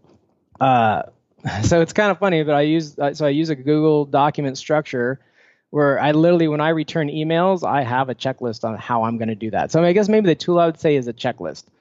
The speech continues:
A strategic checklist that allows us to identify and capture all of the elements of something that's important to us, and then allows us to execute them in an effective and efficient way, and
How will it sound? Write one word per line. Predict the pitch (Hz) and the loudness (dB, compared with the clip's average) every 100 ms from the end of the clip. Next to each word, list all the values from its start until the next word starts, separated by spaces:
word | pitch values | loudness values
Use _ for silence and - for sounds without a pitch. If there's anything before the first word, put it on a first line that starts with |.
| _ _ _ - | _ _ _ -4
A | |
strategic | 143 160 151 196 247 | -2 -2 -2 -2 0
checklist | 190 175 175 151 | -2 0 0 2
that | 143 | 0
allows | 123 110 127 156 | 2 0 0 2
us | 185 175 | 0 0
to | 143 | -2
identify | 117 127 151 170 170 | 0 -2 -2 0 -2
and | 180 | -2
capture | 151 127 127 139 131 180 | -4 -4 -4 -4 -4 -2
all | 87 135 | -2 -2
of | 147 | 0
the | 156 | 0
elements | 135 139 135 | 0 0 -4
of | 139 | -4
something | - 127 131 | -4 -4 -2
that's | 120 120 | -4 -4
important | 113 127 147 170 | -2 -2 0 2
to | 190 | 2
us, | 220 240 | 2 0
and | - 147 139 | -2 0 2
then | 156 | 2
allows | 175 135 151 | 2 2 2
us | 156 139 | 0 -2
to | - | -4
execute | 147 - 190 - 147 | -6 -4 -2 0 0
them | 139 139 | 0 0
in | 110 127 | 0 0
an | 123 117 | 0 0
effective | 123 - 143 143 185 180 185 | -4 -2 -2 0 2 2 2
and | - 127 | -4 -6
efficient | 127 - 147 151 143 | -4 -2 -2 0 -2
way, | 107 127 135 185 226 - _ _ _ _ _ _ _ _ _ _ _ _ 185 | 0 2 2 2 0 -4 _ _ _ _ _ _ _ _ _ _ _ _ 2
and | 220 247 226 180 165 | 4 4 4 2 0